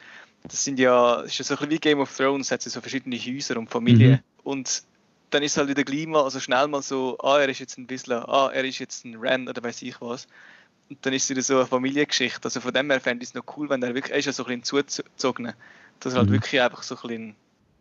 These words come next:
Speaker 1: so ein bisschen eigener ist und das ist halt einfach der Mandalorian.
Speaker 2: Pedro könnte er ja heissen.
Speaker 1: <laughs> Genau, der Pedro.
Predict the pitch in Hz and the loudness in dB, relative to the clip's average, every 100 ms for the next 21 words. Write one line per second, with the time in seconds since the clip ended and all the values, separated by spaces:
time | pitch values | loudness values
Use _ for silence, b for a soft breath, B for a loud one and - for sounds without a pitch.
0 | - - 123 113 131 160 202 151 139 131 | -16 -12 -8 -4 -2 -2 -2 -4 -6 -10
1 | - 127 123 123 120 - 120 113 113 117 | -10 -4 -2 -2 -6 -8 -6 -4 -4 -2
2 | 127 156 131 143 _ _ - - _ _ | 0 0 -2 -6 _ _ -12 -12 _ _
3 | - - 120 139 190 160 156 - 147 160 | -20 -2 4 4 4 4 2 2 0 0
4 | 151 147 104 117 117 - 110 _ 151 - | 2 2 2 0 -2 -6 -6 _ -4 -2
5 | 139 127 151 135 - 143 - 135 | -2 0 0 -2 0 0 2 0